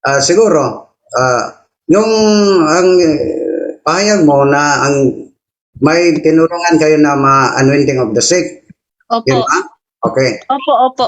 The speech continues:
Speaker 1: And then, ah, bakit kayo na-retaliate nga hindi naman kayo ang nag, ano, di ba? Ang pari naman yung nag-anointing, di ba?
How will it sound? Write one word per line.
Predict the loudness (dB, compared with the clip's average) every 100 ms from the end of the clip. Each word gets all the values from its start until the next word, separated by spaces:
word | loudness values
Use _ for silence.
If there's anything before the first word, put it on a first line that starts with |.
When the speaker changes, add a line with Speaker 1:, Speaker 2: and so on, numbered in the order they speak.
| -4
Speaker 1:
And | 0 2
then, | 2 2 2 2 0
ah, | -2 -2
bakit | -4 -2 -4 -2
kayo | 0 2 2
na-retaliate | 2 0 0 0 0 0 0
nga | 0 0 -2 -4 -4
hindi | -2 0 2 2
naman | 2 2
kayo | 2 0 2
ang | 2
nag, | 0 -2 -12 -20 _ -4
ano, | 0 0
di | 0 0
ba? | 0 -2 -6 -12 _ _ -6
Ang | -4
pari | -2 -2 0 2
naman | 2 2 2
yung | 4 2
nag-anointing, | 2 -2 -4 0 0 0 2 2
di | 2
ba? | 0